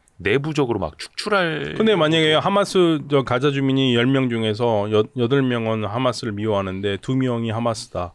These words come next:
Speaker 2: 그런데 그 여덟 명이 힘을 합쳐서 하마스를 몰아낼 수 있나요? 어려워요.
Speaker 1: 가자지구 내에서는,
Speaker 2: 네.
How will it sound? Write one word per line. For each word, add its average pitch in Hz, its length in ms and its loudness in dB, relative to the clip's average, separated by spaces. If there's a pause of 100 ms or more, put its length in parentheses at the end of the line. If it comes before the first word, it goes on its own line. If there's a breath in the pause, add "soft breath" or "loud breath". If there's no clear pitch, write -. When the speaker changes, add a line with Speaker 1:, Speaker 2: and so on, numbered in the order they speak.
(560 soft breath)
Speaker 2:
그런데 139 320 2
그 127 180 -6
여덟 135 240 2
명이 127 520 2
힘을 160 280 0
합쳐서 131 340 -2
하마스를 135 520 -2
몰아낼 107 360 0
수 - 140 -10
있나요? 101 300 -8
어려워요. 107 640 -2 (320)
Speaker 1:
가자지구 143 460 -2
내에서는, 95 640 0 (300)
Speaker 2:
네. 101 260 -10